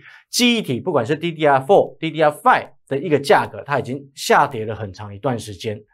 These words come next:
哦，最近还没有很明显的止跌，然后要反弹，但是它的跌势已经开始慢慢有所趋缓。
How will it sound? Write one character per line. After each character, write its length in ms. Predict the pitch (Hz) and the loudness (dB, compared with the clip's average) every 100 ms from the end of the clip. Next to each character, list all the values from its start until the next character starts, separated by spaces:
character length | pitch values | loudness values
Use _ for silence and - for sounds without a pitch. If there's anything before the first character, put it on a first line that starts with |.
| _ _ _ | _ _ _
哦， 280 | 143 139 - - | 2 2 0 -10
最 320 | - 294 208 | 0 4 4
近 340 | - 226 151 - | 4 2 0 -2
还 180 | 151 | 0
没 160 | 170 202 | 4 6
有 180 | 208 127 | 6 6
很 240 | 107 127 | 0 -4
明 320 | 113 127 190 | -2 -4 -2
显 300 | 220 - 113 | -4 -4 -6
的 240 | 95 110 104 _ _ _ | -6 -8 -8 _ _ _
止 180 | - 139 | -2 -2
跌， 280 | 127 120 127 | -2 -4 -2
然 100 | 135 | 2
后 60 | |
要 100 | 151 | 4
反 220 | 139 104 | 4 -2
弹， 240 | 95 95 98 _ - - | -8 -16 -16 _ -12 0
但 200 | 185 151 | 0 0
是 100 | 151 | -4
它 160 | 156 | -2
的 80 | 143 | -2
跌 260 | 139 113 120 | -2 -6 -6
势 240 | 123 135 | -4 -4
已 100 | 107 | -6
经 140 | 101 | -12
开 160 | 120 123 | -8 -6
始 200 | 117 107 | -6 -10
慢 360 | 98 135 180 170 | -12 -4 -2 -2
慢 380 | 143 156 135 | -2 -2 -2
有 180 | 113 123 | -4 -6
所 200 | 135 98 | -6 -10
趋 260 | - - 120 | -12 -10 -8
缓。 180 | 120 | -10